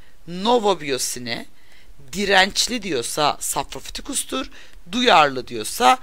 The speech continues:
epidermitistir. Bakalım sorumuza tamamen son iki satırla yapılıyor gördüğünüz gibi.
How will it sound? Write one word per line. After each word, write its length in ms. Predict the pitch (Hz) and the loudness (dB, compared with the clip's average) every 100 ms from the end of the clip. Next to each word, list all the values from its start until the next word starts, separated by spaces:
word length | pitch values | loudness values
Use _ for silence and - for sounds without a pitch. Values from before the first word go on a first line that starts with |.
| - - - | -4 -6 -4
epidermitistir. 800 | - - 147 127 117 - - 214 | -2 0 0 0 -6 -6 -2 -2
Bakalım 360 | 262 196 139 | 0 0 -2
sorumuza 420 | - 147 139 127 | -6 -6 -6 -8
tamamen 920 | 143 - 269 247 233 277 277 240 233 247 | -6 2 4 6 6 6 6 2 0 -4
son 220 | - 220 | -6 -6
iki 140 | 180 - | -4 -6
satırla 360 | 156 - 156 | -6 -6 -2
yapılıyor 360 | 139 - 139 120 | -2 -4 -8 -8
gördüğünüz 500 | 110 104 - - - | -8 -10 -10 -12 -12
gibi. 180 | - | -12